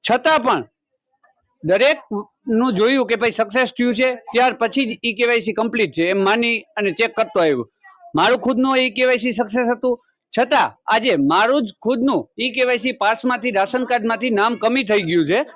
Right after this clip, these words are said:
બરોબર છે. અત્યારે રાશન કાર્ડની અંદર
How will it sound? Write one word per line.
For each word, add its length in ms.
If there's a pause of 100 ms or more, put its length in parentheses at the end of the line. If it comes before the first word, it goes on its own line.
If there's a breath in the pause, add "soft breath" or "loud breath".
(240)
બરોબર 300
છે. 200 (260)
અત્યારે 280
રાશન 320
કાર્ડની 280
અંદર 400